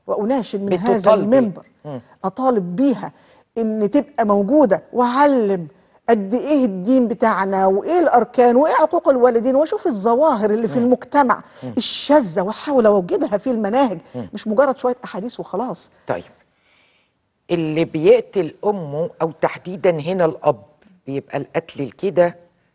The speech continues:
Speaker 2: عشان الميراث.
Speaker 1: لا، ما هو ده يحرم، القاتل لا يرث. القاتل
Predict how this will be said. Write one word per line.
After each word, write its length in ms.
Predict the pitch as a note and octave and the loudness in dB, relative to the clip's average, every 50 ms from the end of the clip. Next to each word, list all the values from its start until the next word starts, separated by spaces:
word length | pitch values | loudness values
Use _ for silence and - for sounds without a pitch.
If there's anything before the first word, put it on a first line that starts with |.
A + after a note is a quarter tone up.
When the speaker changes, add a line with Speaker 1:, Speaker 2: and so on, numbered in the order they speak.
| _ - | _ -18
Speaker 2:
عشان 300 | C#3 - - G3+ G#3 A3+ | -16 -14 -14 -12 -10 -8
الميراث. 800 | F3+ C3 G#2+ G#2 G2+ G2 F2+ E2+ D#2 - - - - - - - _ _ _ _ _ _ _ _ _ _ _ _ _ _ - | -8 -8 -8 -10 -12 -12 -12 -14 -16 -18 -20 -20 -20 -20 -20 -20 _ _ _ _ _ _ _ _ _ _ _ _ _ _ -6
Speaker 1:
لا، 160 | - F3+ - | -2 -2 -2
ما 120 | G#3+ G3 F#3 | 0 -2 -2
هو 60 | F#3 | -2
ده 120 | F3 F#3+ F3+ | 0 0 0
يحرم، 540 | E3 G#3 C#4 - - - F#3+ E3+ D#3+ D#3 D3 - _ _ _ _ _ - A3+ | 2 0 0 -2 -4 -4 -4 -4 -4 -6 -10 -18 _ _ _ _ _ 2 2
القاتل 640 | G3+ F#3 - - - - B3+ B3 - A#3+ G#3 G3+ | 2 2 2 -2 -2 0 0 0 0 0 0 2
لا 100 | F#3+ F#3+ | 2 2
يرث. 460 | E3+ G3 G3 A#3 F3+ - - - - - - _ _ _ _ _ _ _ _ _ _ _ _ _ _ _ _ _ _ _ G#3 | 2 2 2 0 -2 -6 -10 -16 -20 -20 -20 _ _ _ _ _ _ _ _ _ _ _ _ _ _ _ _ _ _ _ -2
القاتل 500 | F3+ F3+ - - C4+ E4+ - - G4 | -2 -2 0 0 0 2 2 0 -2